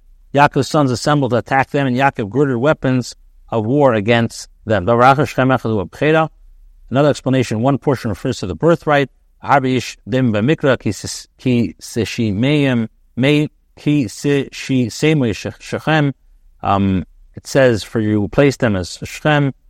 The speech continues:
Tosh, Toshi Sene Lifnei Chalakim, I have a portion,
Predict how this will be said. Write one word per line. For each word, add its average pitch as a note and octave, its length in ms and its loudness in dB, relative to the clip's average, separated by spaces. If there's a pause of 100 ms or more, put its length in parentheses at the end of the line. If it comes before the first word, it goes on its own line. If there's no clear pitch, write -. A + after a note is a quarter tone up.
(280)
Tosh, D3 260 0
Toshi C#3+ 680 -2
Sene C#3 380 -2
Lifnei A2+ 420 0
Chalakim, B2 460 2
I G#2+ 80 2
have G#2 220 -2 (380)
a - 60 -6
portion, C3 680 2